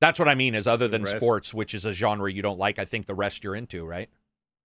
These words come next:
Speaker 1: You'd play,
Speaker 2: Yeah.
Speaker 1: you'd try out
Speaker 2: The
Speaker 1: at
Speaker 2: rest.
Speaker 1: least, yeah. I think Game Pass just
Speaker 2: Puzzle
Speaker 1: lets you
Speaker 2: games or, or shooters, et cetera, it doesn't matter, I do all of them.
Speaker 1: Yeah,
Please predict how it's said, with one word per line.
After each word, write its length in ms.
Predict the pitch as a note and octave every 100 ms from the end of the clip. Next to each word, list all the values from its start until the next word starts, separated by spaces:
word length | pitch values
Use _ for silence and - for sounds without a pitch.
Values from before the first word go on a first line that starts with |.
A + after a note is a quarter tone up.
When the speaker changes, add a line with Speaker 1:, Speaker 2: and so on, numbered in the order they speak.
| -
Speaker 1:
You'd 160 | G2 E2
play, 160 | A2
Speaker 2:
Yeah. 100 | A#2+
Speaker 1:
you'd 160 | A2+ F2+
try 300 | - G2 F2
out 180 | F#2 F2
Speaker 2:
The 60 |
Speaker 1:
at 40 | G2
Speaker 2:
rest. 340 | G#2 F2 -
Speaker 1:
least, 80 | -
yeah. 160 | D#2 C2+ _ _ _ _ - - - - - - - D3
I 80 |
think 160 | E3+ F3
Game 200 | C3+ D3+
Pass 240 | D#3 B2+
just 220 | - B2+ A#2
Speaker 2:
Puzzle 200 | A2+ A#2+
Speaker 1:
lets 140 | B2
you 120 | C3+
Speaker 2:
games 240 | C#3+ C#3 C3
or, 220 | A#2 A2+
or 160 | A2+ G#2
shooters, 520 | - A#2 B2 C#3 C#3
et 100 | B2+
cetera, 400 | C#3 C3+ C3 B2
it 80 | A#2
doesn't 240 | A2 G#2
matter, 340 | G2+ G#2+ G2+ F#2+
I 60 | F#2+
do 160 | G2+ G2
all 200 | F#2+ G2
of 120 | G2
them. 220 | G2+ F#2+ _ -
Speaker 1:
Yeah, 320 | B2 G2+